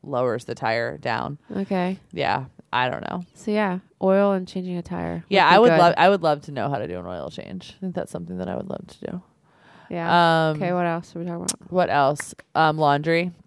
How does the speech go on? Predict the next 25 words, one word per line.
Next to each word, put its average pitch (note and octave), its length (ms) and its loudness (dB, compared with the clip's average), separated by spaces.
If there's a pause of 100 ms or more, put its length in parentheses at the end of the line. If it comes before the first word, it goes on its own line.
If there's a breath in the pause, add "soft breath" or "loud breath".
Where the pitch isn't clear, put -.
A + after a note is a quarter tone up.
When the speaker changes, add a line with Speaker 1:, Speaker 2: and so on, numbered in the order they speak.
(240)
Speaker 2:
Yes. D#3+ 420 4
Speaker 1:
So, E3+ 340 8
guys, D#3+ 240 6
I D3+ 120 6
don't D#3 160 0
do D3+ 120 -4
my C#3+ 200 0
own C#3 100 -4
laundry. C3+ 460 -2
Never C3+ 280 -4
been C3+ 180 -6
very A#2+ 200 -2
good A#2+ 200 -2
at A#2 180 2
it. A#2+ 180 -2 (440 soft breath)
I C3 120 2
used C#3 360 -2
to, C3+ 200 0
in B2+ 160 -4
college, D3 680 2
Speaker 2:
<laughs> - 40 -20
Speaker 1:
I A#2+ 80 -2
played A#2 440 -4
a - 60 -16
sport C3 480 -2